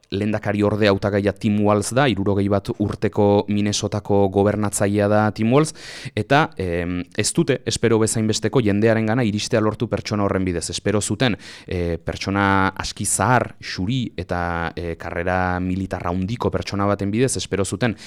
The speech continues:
iritsiko zirela baserriguneko gizonengana nagusiki, Trumpek biziki arrakasta handia duen, eh, demografia horrengana, ez dute lortu, ikusten da Minnesota adibidez, el, irabazi duela, baina justu-justu irabazi duela Harrisek, eta, mm,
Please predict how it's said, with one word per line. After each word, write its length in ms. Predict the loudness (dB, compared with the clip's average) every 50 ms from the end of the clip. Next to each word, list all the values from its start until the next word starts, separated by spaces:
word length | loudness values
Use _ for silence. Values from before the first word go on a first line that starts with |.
| -20 -10 -8
iritsiko 380 | -4 -4 -2 -4 -2 -4 -2 -2
zirela 280 | -2 0 0 2 2
baserriguneko 920 | 2 2 0 0 -2 -2 -2 -2 -2 -2 -2 -2 -4 0 2 2 4 4 2 0 -4
gizonengana 640 | -6 -6 -4 -2 -2 -2 -2 -2 -2 -2 -2 -2 -2
nagusiki, 520 | -2 -4 -4 -4 -6 -6 -4 -4 -4 -6 -6 -12 -20 -20 -12
Trumpek 340 | -8 -8 -6 -4 -4 -6 -6
biziki 320 | -6 -6 -6 -6 -4 -2
arrakasta 560 | -2 -2 -2 -4 -8 -8 -8 -6 -6 -4 -4 -4
handia 320 | -4 -2 0 2 2 2
duen, 220 | 2 2 0 0
eh, 100 | -2 -4 -4 -6
demografia 920 | -8 -8 -6 -4 -4 -6 -2 -2 -2 0 0 -2 -2 -4 -6 -2 0 0 2
horrengana, 360 | 2 2 0 0 0 0 0 -2 -6 -14 -18 -8 -4
ez 120 | -4 -4 0
dute 200 | -2 2 4 4
lortu, 380 | 4 4 2 2 2 0 0 0 -4 -12 -20 -12 _
ikusten 400 | -10 -6 -6 -6 -2 -2 0 0
da 100 | 2 2
Minnesota 500 | 2 0 0 -2 -2 -2 0 0 2 2
adibidez, 460 | 2 2 2 2 0 0 0 -2 -4 -4
el, 400 | -6 -6 -4 -4 -4 -4 -6 -8 -10 -10
irabazi 440 | -6 -4 -2 -2 0 0 0 0 0
duela, 240 | 2 4 4 4 4
baina 180 | 2 -2 -4 -2
justu-justu 600 | -2 -2 -2 0 -2 -2 -2 -2 -2 -4 -4 0
irabazi 360 | 2 2 2 2 2 0 -2
duela 260 | 0 2 2 2 0 0
Harrisek, 400 | -2 -4 -4 -2 -2 -2 -2 -4 -12 -18 -18 -10 -6
eta, 460 | -6 -2 2 4 4 4 4 4 2 2
mm, 280 | 0 -2 -2 -4 -6